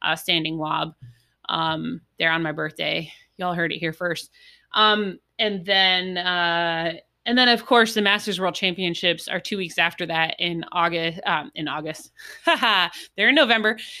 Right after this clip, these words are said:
in Austin, Texas. So those are, you know, those are the big things I'm training for. So I have a lot of games. I have a decent number of games coming up. Um, I'm also starting law school next month.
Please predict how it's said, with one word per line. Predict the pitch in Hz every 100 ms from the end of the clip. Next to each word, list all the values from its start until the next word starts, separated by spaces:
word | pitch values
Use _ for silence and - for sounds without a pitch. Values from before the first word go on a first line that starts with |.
| - -
in | 226 214 202
Austin, | 170 202 -
Texas. | 180 175 - - -
So | - 175 175 180 180
those | 262 381
are, | 508 494 -
you | 269
know, | 294 269
those | 254 262
are | 294 294 277
the | 220
big | 202 220 214
things | 214 196
I'm | 185
training | 180 180 175
for. | 165 160 160
So | - 208 202 196 - - - -
I | -
have | 285 403
a | 427
lot | 339 294
of | 285
games. | 214 240 240 254 226
I |
have | 269
a | 277
decent | 254 262 226
number | 233 220
of | 190
games | 202 202 202
coming | 214 190 185
up. | 180 190 - - -
Um, | 185 180 175 180 - _ _ _ _ _ _ _ - _ _
I'm | 196
also | 202 208
starting | 220 226 220 220
law | 185 190
school | 202 190 175
next | 165 -
month. | 170 170